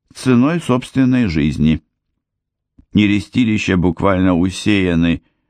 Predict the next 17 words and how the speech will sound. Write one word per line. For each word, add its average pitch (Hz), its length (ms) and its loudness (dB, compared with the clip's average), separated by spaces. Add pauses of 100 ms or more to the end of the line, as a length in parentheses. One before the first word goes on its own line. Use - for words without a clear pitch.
(120)
мертвой 87 600 2
рыбой. 53 380 -6 (720)
Менее 110 560 2
пяти 104 360 0
процентов 85 720 0
взрослых 104 640 -2
лососей 104 720 -2 (220)
возвращается 92 960 0
в 71 80 0
море, 76 520 0 (480)
где 143 220 0
они 202 240 0
снова 151 400 -2
принимают 104 720 -2
облик, 127 400 0
свойственный 92 880 0
им 107 340 -2